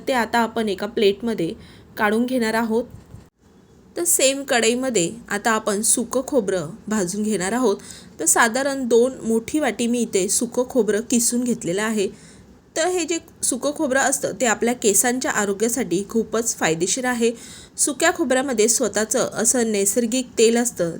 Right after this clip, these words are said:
जे आपल्या आरोग्यासाठी फार गरजेचं असतं. तर हे सुकं खोबरं देखील आपल्याला मध्यम आचेवरती छान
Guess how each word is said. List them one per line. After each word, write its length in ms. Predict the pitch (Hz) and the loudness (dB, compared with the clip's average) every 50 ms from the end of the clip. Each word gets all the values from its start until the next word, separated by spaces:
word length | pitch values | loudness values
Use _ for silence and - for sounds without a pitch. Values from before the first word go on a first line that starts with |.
| - | -2
जे 80 | - 214 | 2 2
आपल्या 380 | 185 - 185 - 214 196 190 202 - - | 2 2 2 0 -2 -2 -2 -4 -2 -2
आरोग्यासाठी 760 | 190 196 196 180 175 190 202 202 - 262 240 - 196 165 - - - - - - - - - - - | 0 0 0 0 -2 0 0 2 0 0 0 -2 -2 -4 -4 -6 -12 -20 -20 -20 -20 -20 -20 -10 0
फार 260 | - 262 233 233 240 | 4 4 4 4 2
गरजेचं 480 | 226 214 214 185 165 185 190 190 240 | 0 0 -2 0 0 0 0 0 0
असतं. 360 | - - 233 - - 220 214 214 - - - - - - - - | 0 0 -2 -2 -2 -2 -4 -4 -6 -14 -20 -20 -20 -12 -6 -4
तर 120 | 254 285 | -4 -2
हे 140 | 294 302 294 | -2 -2 -2
सुकं 340 | - - 262 - - 240 262 | -2 -2 -4 -2 -2 -2 0
खोबरं 280 | - 294 247 233 247 254 | 0 0 0 2 2 0
देखील 260 | 262 277 262 - 311 - - | 0 -2 -4 -4 -6 -4 -2
आपल्याला 360 | 254 247 254 254 254 269 262 | -4 -2 0 -2 0 0 0
मध्यम 460 | 254 233 196 170 160 170 226 233 254 254 - | 0 0 0 -2 -2 0 0 0 0 0 -2
आचेवरती 600 | 220 220 220 - 240 240 233 208 - 175 175 - - | -4 -2 0 0 0 0 0 -2 -2 -2 -4 -2 -2
छान 300 | - - 262 254 254 254 | -4 -4 -2 -4 -4 -4